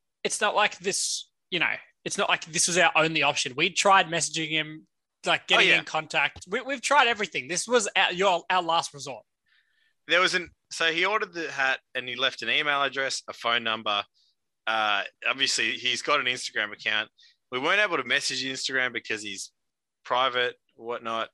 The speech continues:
Speaker 2: He didn't respond to the text. He didn't <laughs> respond to an email. We left a note with the hat that said, "Hey, Luke, let us know if you get this," or something to that effect.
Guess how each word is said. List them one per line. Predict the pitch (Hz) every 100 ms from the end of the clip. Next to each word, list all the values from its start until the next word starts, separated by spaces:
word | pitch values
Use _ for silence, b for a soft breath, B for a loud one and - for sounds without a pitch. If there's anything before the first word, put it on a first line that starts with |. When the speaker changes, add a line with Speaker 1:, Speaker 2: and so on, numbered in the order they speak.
| _ b b b _ _
Speaker 2:
He | - 113
didn't | 131 151
respond | 139 135 127
to | 117
the |
text. | 110 117 113 - - - -
He |
didn't | 113 143
<laughs> | 147
respond | 127 - 117
to | 117
an | 110
email. | 107 110 104 107 - B B B B _
We | 143 147
left | 180 202 151
a |
note | 131 127 165 175 -
with | 120 156 151
the |
hat | 104 - 123 - _ _ _
that | 127
said, | - 143
"Hey, | 123 139 156
Luke, | 131 127 135 - _ _ _ -
let | 139
us | 143 -
know | 131
if | 123
you | 123
get | 123 151
this," | - 120 - - _ _ 214
or | 131
something | - 127 123
to | 120
that | 117
effect. | 120 92 104 -